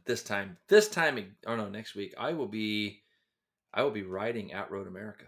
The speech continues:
Monday, Tuesday of next week. Sport Bike Track Time. Gonna be riding with all those guys up there. It's gonna be a blast. And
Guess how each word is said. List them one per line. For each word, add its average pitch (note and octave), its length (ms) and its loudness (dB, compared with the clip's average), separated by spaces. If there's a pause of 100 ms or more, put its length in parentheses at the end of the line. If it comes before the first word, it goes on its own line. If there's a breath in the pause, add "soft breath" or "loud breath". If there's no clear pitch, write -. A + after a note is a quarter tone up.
(1000)
Monday, B2 300 0
Tuesday B2 420 -4
of G#2 100 0
next G2+ 300 -8
week. C#3 300 -4 (960)
Sport - 440 -4
Bike A#2 160 0
Track C3 220 0
Time. E3 460 -2
Gonna G#2+ 120 -4
be G2+ 100 -4
riding A2+ 300 4
with A2 80 0
all A2+ 140 2
those A#2+ 200 0
guys A#2+ 300 0
up A#2 140 -6
there. B2+ 260 2
It's - 120 -10
gonna A2+ 140 -6
be F#2+ 100 -8
a F#2 40 -8
blast. G2 800 -6 (460)
And G2 760 -2